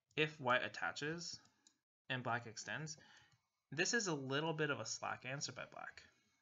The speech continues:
It's not really bad, 'cause obviously you're maintaining strength and still growing on this area here. But this stone, this exchange, has given white a little bit more space to work with, right?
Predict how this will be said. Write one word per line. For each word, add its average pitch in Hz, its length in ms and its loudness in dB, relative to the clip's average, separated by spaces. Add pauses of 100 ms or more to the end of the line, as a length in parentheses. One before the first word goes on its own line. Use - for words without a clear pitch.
(180)
It's 156 140 -4
not 214 300 8 (440)
really 131 320 4
bad, 101 340 -2
'cause 117 220 -4
obviously 117 420 0
you're 110 140 -2
maintaining 120 540 -4
strength 117 360 -4
and 101 100 -10
still 110 180 -6
growing 107 380 -4
on 98 100 -8
this - 380 -6
area 101 260 -6 (100)
here. 82 260 0 (760)
But 180 320 10 (200)
this 160 240 0
stone, 196 500 4 (260)
this - 180 0
exchange, 151 760 2 (1000)
has 139 280 2
given 165 400 2
white 120 200 4
a 120 80 0
little 160 360 0
bit 135 180 0
more 113 160 0
space - 480 -2
to - 100 -6
work 160 260 0
with, - 160 -8 (340)
right? 127 300 0